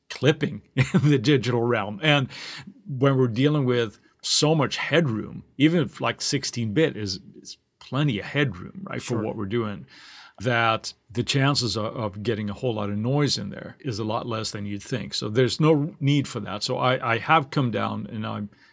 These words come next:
Speaker 1: I'm usually somewhere between minus eighteen to maybe, if I'm feeling frisky that day, minus twelve, <laughs> right? Um, but my levels are much more uniform in
Speaker 2: Mm-hmm.
Speaker 1: that way. It just makes it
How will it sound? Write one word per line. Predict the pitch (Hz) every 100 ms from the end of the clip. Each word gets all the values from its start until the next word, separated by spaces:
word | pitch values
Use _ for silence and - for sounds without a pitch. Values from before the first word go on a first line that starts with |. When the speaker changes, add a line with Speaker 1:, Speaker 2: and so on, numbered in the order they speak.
| _ -
Speaker 1:
I'm | 120 123
usually | 165 151 156 120 113
somewhere | - 113 110 104
between | 101 107 113 101
minus | 98 104 104 107
eighteen | 101 - 104 98
to | 95 101 - - - - - _ _ _ - _
maybe, | 127 107 107 104
if | 104 101
I'm | 98
feeling | 98 110 98
frisky | 98 110 104 - 104
that | 98 104
day, | 107 110
minus | 104 107 104 -
twelve, | 160 101 98 98 - -
<laughs> | -
right? | 302 113 208 - - 185 - - 156
Um, | 135 123 123 127 123 - _ _ _
but | 185 202 185
my | 170 170
levels | 175 170 165 151
are |
much | 127 135 131
more | 123
uniform | 120 123 120 - 107 98 - _ _ 123
in |
Speaker 2:
Mm-hmm. | 101
Speaker 1:
that | 101 98
way. | 98 87 82 - _ _ _ _ _ _
It | 139 110
just | 139 123 -
makes | 127 143 143 -
it | 110